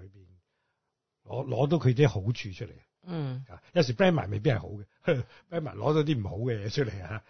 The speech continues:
Speaker 2: 嗯。
Speaker 1: 咁呢個，個，誒，好多嘅唔同嘅 fruit，你即係，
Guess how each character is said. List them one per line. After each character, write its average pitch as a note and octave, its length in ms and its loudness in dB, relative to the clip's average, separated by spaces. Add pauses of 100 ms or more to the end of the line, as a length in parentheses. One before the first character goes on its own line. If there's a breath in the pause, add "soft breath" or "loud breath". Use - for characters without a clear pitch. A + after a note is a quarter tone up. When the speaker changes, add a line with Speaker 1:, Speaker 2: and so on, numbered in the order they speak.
(120)
Speaker 2:
嗯。 E3 220 -6
Speaker 1:
咁 C#3+ 60 2 (160)
呢 G3+ 140 0
個， C3 420 2
個， C3 160 -10 (400)
誒， G2+ 360 -6 (840)
好 D3+ 60 4
多 F#3+ 200 6
嘅 E3+ 120 4
唔 G#2+ 80 0
同 F#2 160 -6
嘅 G#2+ 140 -2
fruit， - 260 -6
你 C3 280 -2
即 D#3+ 140 -2
係， C#3+ 260 0